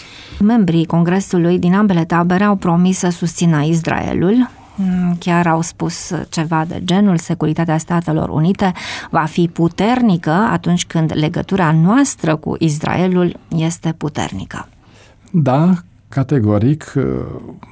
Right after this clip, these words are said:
Speaker 2: sunt foarte mulți evrei în Statele Unite și, de fapt, și înființarea statului Israel a fost posibilă datorită,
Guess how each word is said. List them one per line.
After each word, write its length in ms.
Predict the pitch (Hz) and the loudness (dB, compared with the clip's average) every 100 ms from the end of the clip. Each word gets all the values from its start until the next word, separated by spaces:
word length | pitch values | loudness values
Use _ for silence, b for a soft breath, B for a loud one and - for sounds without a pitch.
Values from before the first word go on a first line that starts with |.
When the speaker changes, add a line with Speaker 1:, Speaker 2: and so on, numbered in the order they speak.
| - | -16
Speaker 2:
sunt 340 | - 117 113 110 | -8 0 0 0
foarte 360 | - 113 113 | -4 -2 0
mulți 320 | 104 101 - | 2 0 0
evrei 420 | 101 95 95 87 95 | -2 0 -2 -2 -4
în 80 | 117 | -4
Statele 440 | - 107 - 95 | -2 -2 -2 -2
Unite 380 | 95 107 151 175 | 0 0 2 0
și, 160 | 123 - | -2 -2
de 120 | 120 | -2
fapt, 320 | - 120 - | 0 -2 -4
și 180 | - 127 | -6 -2
înființarea 480 | 110 113 117 110 104 | 0 0 0 0 0
statului 500 | - 113 - 95 101 | -2 -4 -2 -2 -2
Israel 480 | 101 117 117 156 | -2 -2 0 0
a 60 | 139 | 0
fost 280 | - 117 - | 0 -2 -2
posibilă 680 | 110 95 - 117 151 156 156 | -4 -4 0 0 0 0 0
datorită, 880 | 123 117 123 123 120 120 120 117 | -2 -2 0 -2 -2 -4 -4 -6